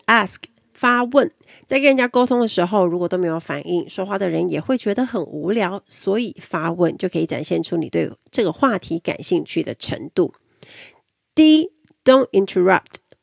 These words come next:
不要打断。有时候听到某些时候，我们会不自觉地打断别人说话，这样其实是不太礼貌的。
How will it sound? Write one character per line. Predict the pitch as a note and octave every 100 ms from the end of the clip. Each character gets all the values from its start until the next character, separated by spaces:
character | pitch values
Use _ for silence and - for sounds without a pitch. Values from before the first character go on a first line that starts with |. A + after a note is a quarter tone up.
| -
不 | G#3
要 | F3+
打 | - B2+
断。 | - E3+ - _ _ - - _ -
有 | G#3
时 |
候 | D4
听 | D#4 D#4+
到 | D#4+
某 | B3+ F#3+
些 | B3+ C4
时 | - G3
候， | A3+ A3+
我 | F#3
们 | F3
会 | A3+ G#3 F#3 - _ _ _ - _ -
不 | C4
自 | - E4+
觉 | - E3
地 | E3
打 | C#3
断 | E3 F3+
别 | E3+
人 | D#3
说 | D#3+ F3+ E3
话， | F#3 D3+
这 | -
样 | B3+
其 | A#3 E3+
实 |
是 | F#3
不 | G3 E3
太 | A3 G#3+
礼 | D#3+ -
貌 | G3+ D#3
的。 | - G2